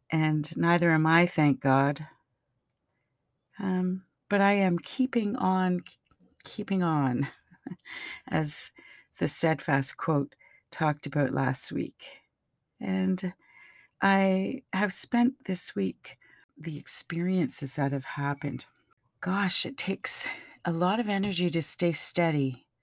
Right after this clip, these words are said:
when we're holding on and riding the waves of chaos.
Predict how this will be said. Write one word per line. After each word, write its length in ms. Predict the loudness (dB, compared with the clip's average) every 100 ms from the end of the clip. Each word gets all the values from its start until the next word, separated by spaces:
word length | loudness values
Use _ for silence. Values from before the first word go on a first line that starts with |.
| _ _ _ -6
when 160 | -2
we're 120 | 0 0
holding 440 | 0 0 0 0
on 360 | 0 0 0 0
and 200 | 0 -2
riding 480 | -2 -2 -2 -4 -8 _ _ _ _ _ _ -6
the 360 | -4 -2 -2 -4
waves 840 | -2 0 0 -2 -2 2 2 0 -4
of 580 | -4 -4 -6 -8 -10 -16 _ _ -8
chaos. 760 | -6 -2 -2 -2 0 0 0